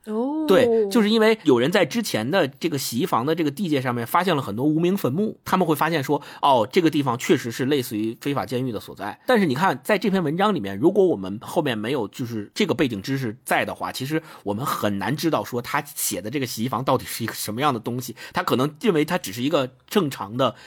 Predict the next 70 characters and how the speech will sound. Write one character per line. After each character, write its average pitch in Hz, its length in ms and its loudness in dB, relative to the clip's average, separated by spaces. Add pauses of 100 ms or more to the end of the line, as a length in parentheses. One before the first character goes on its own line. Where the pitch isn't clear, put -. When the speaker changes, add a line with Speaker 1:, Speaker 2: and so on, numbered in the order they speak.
(160)
Speaker 2:
普 107 140 -6
通 151 100 0
的 170 80 4
工 185 240 0
作， 190 240 0
Speaker 1:
嗯。 123 160 -20
Speaker 2:
但 170 100 4
实 139 160 -2
际 135 60 -4
上 294 220 2
不 269 100 2
是。 240 200 2
Speaker 1:
嗯， 202 200 -4
但 381 180 4
其 285 240 2
实 233 160 2
啊， 240 220 2
给 220 140 0
大 220 80 0
家 285 280 4 (300)
就 254 160 4
是 254 80 2
稍 311 140 6
微 311 240 8
解 240 200 8
解 240 180 4
压， 247 260 6
Speaker 2:
嗯。 - 20 0
Speaker 1:
就 262 140 4
你 233 120 6
不 339 140 4
知 359 140 6
道 381 160 6
这 240 80 2
些 262 120 6
历 285 160 2
史 226 120 0
知 220 100 -6
识， 226 140 6
读 214 280 2
这 277 140 4
些 262 180 6
小 214 240 4
说 247 240 8
也 214 140 6
完 208 320 2
全 214 380 6 (180)
没 214 140 4
有 220 120 8
障 196 300 2
碍， 180 300 2
Speaker 2:
嗯。 123 160 0
Speaker 1:
大 233 160 2
家 247 140 4
依 311 200 4
旧 285 240 8
能 208 240 4
被 240 200 6
里 196 120 6
边 180 160 2
的 208 120 4
故 226 200 0
事 196 120 -2
感 135 260 -2
动 190 240 6
到 180 180 6
和 160 240 0
震 214 300 4
撼 170 180 0
到。 151 240 -4